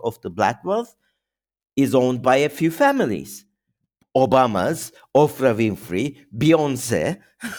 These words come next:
<laughs> So it's not, I mean, you know, you don't have equality within the black community either. Uh, and what do you do with,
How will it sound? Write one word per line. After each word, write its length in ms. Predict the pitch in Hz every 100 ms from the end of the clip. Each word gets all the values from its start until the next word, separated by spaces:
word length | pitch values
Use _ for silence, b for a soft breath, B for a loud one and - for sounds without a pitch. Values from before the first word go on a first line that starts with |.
| -
<laughs> 240 | 180 - - B B B -
So 160 | -
it's 160 | 185 185
not, 280 | 220 214 - -
I 80 |
mean, 240 | 180 175 143
you 120 | 175
know, 120 | 180
you 160 | 131 165
don't 180 | 240 214
have 180 | 190
equality 560 | 160 160 160 175 170 160
within 500 | 123 139 117 175 196
the 60 | 131
black 360 | 120 110 -
community 500 | 123 120 127 117 123 180
either. 420 | 214 147 80 87 _ _ _ _ _ _ _ _
Uh, 340 | 123 131 131 131 -
and 240 | 147 139
what 180 | 156 151
do 60 |
you 100 | 147
do 180 | 127 151
with, 360 | 151 139 139